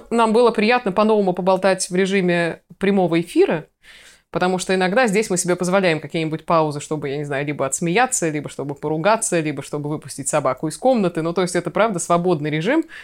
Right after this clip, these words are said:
там нашего полуторачасового сосуществования в одной комнате. Причем довольно даже не фигурально, а буквально.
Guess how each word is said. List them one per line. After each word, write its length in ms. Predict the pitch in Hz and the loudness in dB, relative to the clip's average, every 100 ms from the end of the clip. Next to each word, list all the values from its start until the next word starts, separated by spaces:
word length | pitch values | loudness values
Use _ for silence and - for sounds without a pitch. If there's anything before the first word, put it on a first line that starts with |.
| - | -8
там 160 | 147 151 | -4 -2
нашего 340 | 175 - 165 | -4 -2 -2
полуторачасового 1000 | - 170 180 175 156 170 175 165 262 185 | 0 0 0 -2 -4 -4 -2 0 2 0
сосуществования 1000 | 170 214 214 - 175 - 170 143 123 131 | 0 0 -2 -6 -6 0 0 0 -2 -4
в 80 | 147 | -4
одной 240 | 151 185 | 0 -2
комнате. 480 | 185 131 120 - 165 | -2 -8 -10 -14 -14
Причем 420 | - 143 160 143 | -12 -8 -8 -8
довольно 680 | - 147 143 156 143 139 - _ - | -12 -10 -8 -8 -8 -10 -12 _ -16
даже 320 | - 151 147 | -10 -8 -6
не 80 | 147 | -8
фигурально, 580 | 151 151 180 196 143 139 | -6 -2 0 0 -4 -4
а 160 | 147 | -6
буквально. 480 | 143 151 - 123 | -6 -8 -6 -8